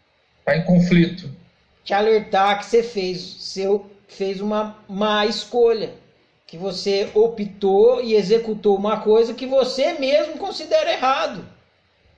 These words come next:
Speaker 2: E por que que o remorso te fala isso? O remorso te fala isso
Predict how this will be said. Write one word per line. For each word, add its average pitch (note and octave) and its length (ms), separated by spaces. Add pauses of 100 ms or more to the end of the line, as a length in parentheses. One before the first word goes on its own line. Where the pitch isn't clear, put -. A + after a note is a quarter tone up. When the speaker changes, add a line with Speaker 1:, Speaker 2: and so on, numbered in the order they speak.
(280)
Speaker 2:
E A3 80
por E4+ 240
que F4+ 200
que F4 100
o B3+ 60
remorso A#3+ 500
te G#3 80
fala F#3+ 320
isso? D#3 340 (760)
O G3+ 120
remorso B3+ 640
te C4 140
fala A#3 400
isso G#3+ 580